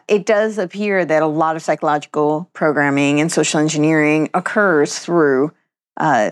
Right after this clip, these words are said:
co-option of the arts and entertainment. And, uh, you know, that's not that, I think it's done because it does have the power to be so incredibly healing and so incredibly, uh, beneficial. But of course, you know, any powerful tool can be used for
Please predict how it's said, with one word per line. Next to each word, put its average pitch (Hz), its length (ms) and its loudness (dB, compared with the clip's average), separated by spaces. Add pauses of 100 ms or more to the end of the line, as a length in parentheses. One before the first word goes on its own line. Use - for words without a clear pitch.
co-option 147 760 -2
of 147 380 0
the - 80 -6
arts 143 340 -2
and 143 100 0
entertainment. 143 680 -2 (360)
And, 147 400 2
uh, 143 200 2 (200)
you 180 80 -2
know, 160 80 0
that's 185 240 -2
not 180 180 -4
that, - 220 -2
I 185 140 0
think 214 240 0
it's - 180 -2
done 220 280 0
because 175 540 -2
it 151 340 -2
does 220 260 0
have 180 200 -4
the 143 60 -4
power 139 320 -2
to 143 100 -6
be 143 220 0
so 139 540 0
incredibly 131 480 -2
healing 123 460 -2
and 151 140 -2
so 151 220 0
incredibly, 143 680 0 (340)
uh, 123 180 0 (100)
beneficial. 180 720 -2 (220)
But 127 280 0
of 160 120 -10
course, 151 260 -2
you 156 60 -4
know, 147 100 0
any 147 140 2
powerful 151 380 -2
tool 151 300 0
can 147 140 -4
be 135 80 0
used 139 380 2 (640)
for 160 280 0